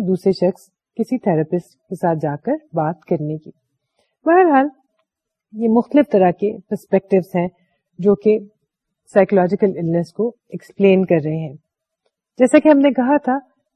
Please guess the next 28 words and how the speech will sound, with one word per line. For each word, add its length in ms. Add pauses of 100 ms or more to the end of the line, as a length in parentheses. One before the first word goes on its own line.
ہم 100
یہ 140
بھی 120
دیکھیں 320
گے 140 (360)
کہ 60
آخر 260
سائیکولوجیکل 760 (540)
پرابلمز 500
یا 80
مینٹل 400 (120)
النس 420
جو 80
ہے 180 (680)
وہ 180
کس 460
کس 200
طرح 240
کی 220 (340)
موجود 420
ہے، 160 (540)
کیسے 280
اس 100
کو 120
دیکھا 300
جا 160
سکتا 400
ہے، 120